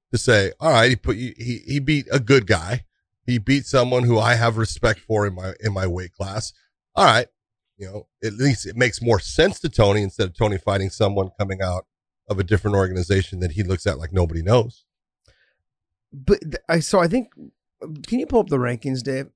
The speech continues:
Speaker 2: Di-, I think Tony's ranked below Hooker now.
Speaker 1: He might be, but the whole th-, it's all about what they want. And if you take a look, all right, they're, they've announced that,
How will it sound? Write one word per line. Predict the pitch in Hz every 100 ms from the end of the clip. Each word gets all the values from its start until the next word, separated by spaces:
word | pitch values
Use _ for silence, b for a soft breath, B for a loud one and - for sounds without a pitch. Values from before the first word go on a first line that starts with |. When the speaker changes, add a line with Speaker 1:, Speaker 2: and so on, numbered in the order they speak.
| -
Speaker 2:
Di-, | 131 208 - _ _ _ _ _ _
I | 190
think | - 392 392
Tony's | - 208 220 139
ranked | 151 160 113
below | 151 135 135 175 120 104 -
Hooker | 190 - 113
now. | 95 90 - _ _ _ _ _ _ _ _ _
Speaker 1:
He | -
might | 156 131 98
be, | 175 196
but | 104 131 117 - 120
the | 131
whole | 190
th-, | - 120 - -
it's | - 175
all | 202
about | 185 175
what | 165 175 -
they | 143
want. | 101 101 175 107 - _ _ _
And | 131 131 147
if | 143
you | 156
take | - 226 185
a |
look, | 160 208 156 - _ _ _ _ _ _
all | 110
right, | 95 -
they're, | 117 76 _ _ _ _ -
they've | 120 117
announced | 127 131 -
that, | 104